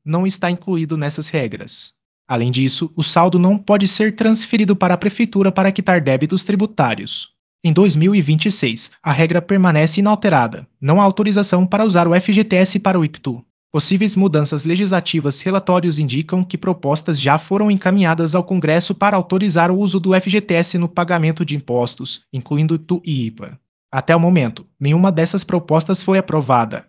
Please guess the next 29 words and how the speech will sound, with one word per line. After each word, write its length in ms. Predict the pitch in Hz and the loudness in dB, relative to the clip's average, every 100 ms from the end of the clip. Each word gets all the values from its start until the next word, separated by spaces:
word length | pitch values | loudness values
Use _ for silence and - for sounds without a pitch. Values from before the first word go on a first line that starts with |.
| - | -2
mantendo 400 | 175 180 180 175 | 0 2 2 2
a 20 | |
regra 320 | 135 170 185 | 2 2 2
vigente. 640 | 190 196 147 110 117 - _ _ _ - | 2 2 2 -2 -8 -12 _ _ _ -12
Especialistas 640 | 185 220 247 190 190 202 | -8 -2 0 0 -2 -2
destacam 500 | 180 190 165 175 196 | -2 -2 -2 0 -2
que 140 | 190 170 | -2 -2
mudanças 460 | 185 160 180 185 | 0 0 -2 -2
dependem 480 | 147 160 - 190 185 | -4 -4 -2 0 0
de 140 | 139 156 | 0 0
aprovação 500 | 165 165 175 - 170 | 0 -2 0 0 -4
no 100 | 160 | -2
parlamento 760 | 202 214 202 147 160 156 147 | -2 0 0 0 -2 -4 -6
e 160 | 165 151 | -2 0
eventual 560 | 160 190 190 175 180 190 _ | 2 0 2 2 2 -2 _
sanção 420 | - 208 - 202 | -4 -4 -2 -2
presidencial. 880 | 196 190 185 170 156 160 123 101 - _ _ _ | 0 -2 -2 -4 -2 -2 -2 -4 -10 _ _ _
Impacto 440 | 123 - 127 - 170 | -12 -4 -4 -2 -4
prático 440 | 143 135 135 - | 0 0 0 -4
para 200 | 156 156 | -2 0
o 40 | 165 | 2
morador. 400 | 190 202 147 131 | 2 2 2 0
Apesar 360 | 131 165 165 | -2 0 2
de 120 | 165 | 2
não 200 | 170 190 | 2 2
permitir 480 | 196 208 190 - 151 | 2 2 2 2 -2
o 40 | 135 | 0
pagamento 540 | 180 175 170 156 160 | 0 0 2 2 0
direto, 480 | 165 147 110 - | 0 0 0 -4